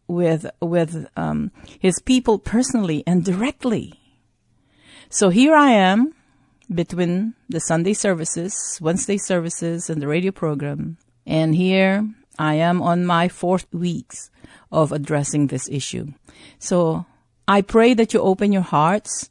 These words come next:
and have a clear and an open mind. And I pray that you focus on the loving God,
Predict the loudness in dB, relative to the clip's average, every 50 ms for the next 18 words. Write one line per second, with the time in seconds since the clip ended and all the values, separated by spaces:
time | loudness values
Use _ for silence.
0 | _ -4 -2 0 0 0 0 0 -2 0 0 2 2 2 2 0 -4 -8 -6 -4
1 | -4 -4 -4 -6 -4 -2 0 2 2 2 2 2 0 0 0 0 0 2 2 2
2 | 0 0 0 0 2 2 2 2 2 0 0 2 0 0 0 -2 -6 -18 _ _
3 | _ -20 -20 -20 -20 -20 -20 _ _ -4 -2 0 0 0 0 -2 0 0 2 2
4 | 2 2 0 -2 -4 -4 -4 -2 0 0 0 0 0 0 0 0 0 -2 -4 -6
5 | -4 -2 0 0 2 0 0 2 2 2 2 2 2 2 2 2 2 2 2 2
6 | 0 0 -2 -4 -6 -10